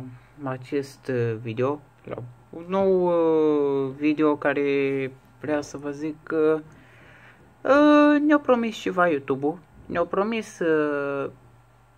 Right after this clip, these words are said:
cei de la YouTube că până la urmă s-ar putea să ne lese abonații, adică să ne scoată bug-ul în care ne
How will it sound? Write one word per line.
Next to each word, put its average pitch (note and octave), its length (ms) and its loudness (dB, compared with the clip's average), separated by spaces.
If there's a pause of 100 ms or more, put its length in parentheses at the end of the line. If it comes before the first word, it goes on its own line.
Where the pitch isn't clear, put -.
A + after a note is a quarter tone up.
cei G4 260 -2
de A#3 100 2
la G#3+ 140 6
YouTube D#3 520 -2 (400)
că G#3 960 4
până B3 220 0
la G3+ 160 4
urmă F3+ 360 0 (140)
s-ar B3+ 240 -4
putea G#3+ 280 -2
să G3 120 -6
ne F3 120 -2
lese E3+ 440 -4 (800)
abonații, A#2+ 680 -2 (200)
adică D#3+ 360 -2
să D#3+ 300 -4 (1600)
ne F3+ 180 -4
scoată D#3+ 1040 0
bug-ul E3 400 4
în D#3 180 -4
care D3+ 480 0
ne D3 600 0